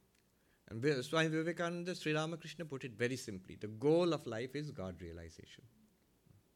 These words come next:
It is possible, we can, we need to,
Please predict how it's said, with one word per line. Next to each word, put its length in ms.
It 180
is 140
possible, 640
we 220
can, 540
we 180
need 400
to, 200